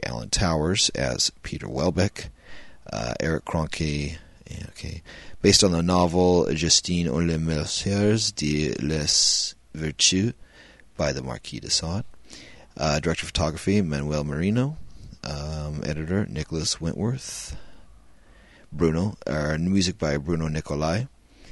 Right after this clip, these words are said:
Uh, produced by Harry Alan Towers, of course. And let's see who else we see here that catches my eye. Uh, good, looks good. Okay, so, uh, production notes.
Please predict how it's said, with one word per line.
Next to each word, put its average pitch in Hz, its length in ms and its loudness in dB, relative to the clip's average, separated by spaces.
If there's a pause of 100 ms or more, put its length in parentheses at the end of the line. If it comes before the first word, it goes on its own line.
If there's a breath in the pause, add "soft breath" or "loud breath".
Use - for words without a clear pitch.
(320 soft breath)
Uh, 67 160 -4
produced - 300 -4
by 58 100 -6
Harry 65 240 -6
Alan 64 140 -8
Towers, 78 420 -4
of - 60 -10
course. - 640 0
And 60 500 -10
let's - 220 -10
see 104 160 -8
who 76 180 -10
else - 360 -4
we - 80 -12
see - 300 -6
here 80 180 -6
that - 160 -12
catches - 340 -10
my 78 180 -6
eye. 104 320 -2 (600 loud breath)
Uh, 90 240 -2
good, 113 240 4
looks 78 180 0
good. 98 220 2
Okay, 85 240 4 (560 loud breath)
so, 98 320 8 (260)
uh, 95 140 6
production 170 400 12
notes. - 480 -2